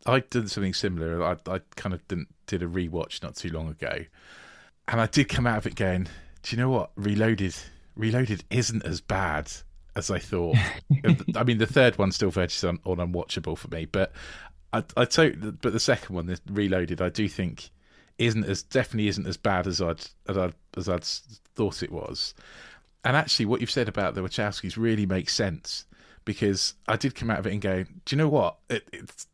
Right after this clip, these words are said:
Speaker 1: it's like they took all the bits that people loved from The Matrix and went, 'We're not doing any of those. <laughs> We're not doing any of those bits.'" And that, so it makes complete sense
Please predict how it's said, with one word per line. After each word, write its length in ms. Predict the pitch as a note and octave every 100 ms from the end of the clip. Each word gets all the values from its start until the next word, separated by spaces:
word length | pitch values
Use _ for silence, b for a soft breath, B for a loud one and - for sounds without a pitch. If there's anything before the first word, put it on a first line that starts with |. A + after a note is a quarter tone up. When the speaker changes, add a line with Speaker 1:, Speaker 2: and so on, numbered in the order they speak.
| -
Speaker 1:
it's 200 | A2+ C#3+
like 140 | C#3+
they 80 | C3
took 260 | - C#3+ D3
all 80 |
the 100 | C3
bits 340 | B2+ C#3+ - -
that 120 | -
people 280 | B2+ A2+ A2+
loved 260 | A2+ G#2
from 120 | - G#2
The 80 |
Matrix 680 | G2+ G#2 - G2 - - - -
and 240 | G#2 G2+ - _ _ -
went, 180 | A2 G2+ -
'We're 100 | G2+
not 180 | F#2+
doing 200 | - E2+
any 160 | F2 E2
of 60 | D#2+
those. 380 | E2 F2+ - - B B B
<laughs> 80 | A2+
We're 1900 | B2+ - E3 - C#3 - F3 - F3 E3 - D#3 - D3+ - - C4 F3+ D3
not 160 | C#3
doing 180 | C3 C#3
any 200 | C3 A#2+
of 80 | G#2+
those 200 | G2 G#2
bits.'" 520 | - E2+ - - - B B B B
And 100 | B2+
that, 160 | C3 B2+
so 120 | -
it 100 | B2
makes 180 | C3+ A#2+
complete 360 | C#3+ A#2+ C#3 -
sense 500 | B2 B2 - -